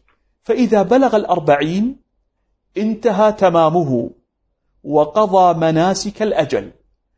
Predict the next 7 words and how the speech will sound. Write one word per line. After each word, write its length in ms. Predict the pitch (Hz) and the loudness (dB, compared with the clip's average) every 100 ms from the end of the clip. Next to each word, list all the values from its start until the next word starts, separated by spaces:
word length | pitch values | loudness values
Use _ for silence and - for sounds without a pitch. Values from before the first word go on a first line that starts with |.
| _ _ - | _ _ -4
ولم 440 | 156 190 185 156 | 0 2 2 0
يبق 360 | 170 202 - 165 | -2 -2 -2 -4
إلا 380 | - 220 190 | -2 -2 0
الانحدار 1160 | 165 - 190 180 - 180 170 190 220 233 254 - | 0 0 -6 -6 -4 0 2 2 2 2 0 0
إلى 120 | 170 147 | 0 0
الوطن." 460 | 123 147 123 107 - _ _ _ _ _ _ _ _ _ | 2 2 0 -8 -14 _ _ _ _ _ _ _ _ _
قال: 480 | 165 208 220 262 302 | 0 2 2 0 -2